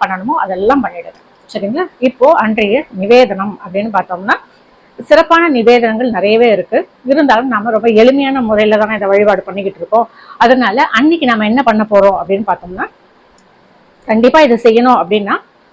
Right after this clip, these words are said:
இந்த சுயம், சுய உருண்டை அப்படின்னு சொல்லுவாங்க. இந்த,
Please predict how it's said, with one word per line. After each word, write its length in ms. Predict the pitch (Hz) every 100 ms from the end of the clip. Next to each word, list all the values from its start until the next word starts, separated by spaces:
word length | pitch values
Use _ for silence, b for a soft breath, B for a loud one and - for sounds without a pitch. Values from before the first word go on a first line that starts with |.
| _ -
இந்த 200 | 190 - 262 185 170 143 -
சுயம், 280 | 277 285 - _ _ _ _ _
சுய 420 | - - 262 262
உருண்டை 300 | 247 202 202
அப்படின்னு 260 | 202 185 185
சொல்லுவாங்க. 460 | 214 180 175 160 - _ b b b
இந்த, 320 | 190 220 320